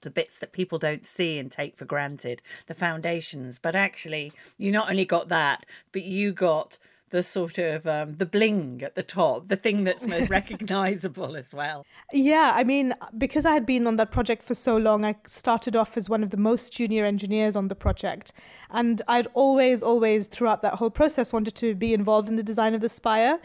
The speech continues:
Speaker 2: So I used to just keep nudging my boss and reminding my boss every few months, like, "Yeah, you know, when, when we start the spire, I'd really like to be involved." Um, and I think that's one of the lessons I learned, uh, you know, when you, when you start working, is that if there is something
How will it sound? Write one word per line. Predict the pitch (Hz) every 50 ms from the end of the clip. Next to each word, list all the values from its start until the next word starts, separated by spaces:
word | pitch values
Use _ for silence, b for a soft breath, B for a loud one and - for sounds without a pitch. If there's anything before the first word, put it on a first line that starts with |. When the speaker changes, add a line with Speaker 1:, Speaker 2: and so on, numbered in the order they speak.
| B B B B B
Speaker 2:
So | - - 240
I | 240
used | 254 -
to | 285
just | - 415 415 -
keep | - - 277 - - -
nudging | 233 233 233 208 254 247 233
my | 233 226 208
boss | 202 214 202 - -
and | 247 220
reminding | 226 220 214 214 220 220 208
my | 226 208
boss | 196 214 208 202 -
every | 240 196 196 220
few | 196 - 247 226
months, | 208 208 202 -
like, | - - -
"Yeah, | - 587 587 554 523 480 466
you | 453
know, | 427 403 392 392 392 392
when, | 381 381 359 359 381 339
when | 302 339 349
we | 370 381
start | - - 392 339 -
the | 359
spire, | - - - 330 302 277
I'd | 262 262 254
really | 285 277 277 269
like | 269 254 -
to | -
be | - 277
involved." | 269 254 240 269 240 233 226 220 220 233 - B B B B B B B B B B
Um, | - 240 285 302 311 302 311 311 b b b b b b b b
and | - 269
I | 330
think | 349 427 453 466
that's | 427 392 -
one | 359 320
of | 294
the | 285
lessons | 262 247 233 - - 247 247 247
I | 226 214
learned, | 220 220 214 214 214 214 208 214 214 202 - - - -
uh, | 220 202 196 196 202 196 196 196 190
you | 196 220 208
know, | 214
when | 202 196
you, | 202 214 202 196
when | 214 240
you | 220 220
start | - - 233 - - 190
working, | 233 240 277 285 - - 233 202 196 202
is | 208 185
that | 220 220 214 -
if | 226 190
there | 247 226 226
is | 277 294 -
something | - 262 233 208 - 233 220 208 208 202 202